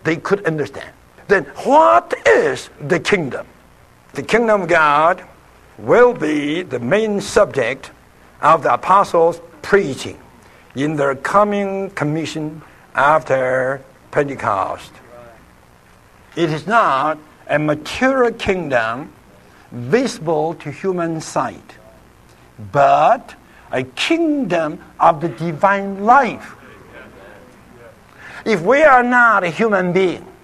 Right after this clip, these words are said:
could we understand the kingdom of human life? The dogs are with us all the time. Many of you do have a dog. Do you believe your dog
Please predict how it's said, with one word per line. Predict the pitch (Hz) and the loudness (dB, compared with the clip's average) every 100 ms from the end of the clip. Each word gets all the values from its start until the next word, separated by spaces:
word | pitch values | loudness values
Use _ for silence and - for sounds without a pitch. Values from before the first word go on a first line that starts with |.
| _ _ _ _ _ - - | _ _ _ _ _ -20 -2
could | 208 | 0
we | 180 214 | 2 2
understand | 277 247 226 - 185 175 202 220 - _ - - | 2 -2 -2 0 -2 -2 -6 -10 -18 _ -20 -6
the | 196 | -4
kingdom | 190 - 240 202 170 180 | -2 -2 -2 -2 -2 -2
of | 220 | -2
human | - 196 175 | -2 -2 0
life? | 185 220 - - _ - _ _ - - | -2 -2 -10 -20 _ -20 _ _ -20 -10
The | 196 | -2
dogs | 165 311 311 262 190 165 170 - - | 4 6 6 6 4 2 -2 -6 0
are | 170 180 | 4 4
with | 220 214 | 2 2
us | 175 139 - | 0 0 -2
all | - 190 | 4 4
the | 175 | 2
time. | 165 165 131 - - | 0 0 0 -8 -6
Many | 196 262 | 0 2
of | 254 | 2
you | 208 | 2
do | 190 240 214 | 2 2 2
have | 202 196 | 4 2
a | 196 | 4
dog. | 247 285 247 - - - _ _ _ - | 6 8 6 2 -8 -20 _ _ _ -2
Do | 233 | 0
you | 240 330 349 | 2 0 2
believe | 330 330 320 214 170 - - | 4 4 4 0 -8 -16 -8
your | 175 190 190 | 0 2 2
dog | 185 208 190 180 190 214 208 | 4 6 6 6 4 2 -2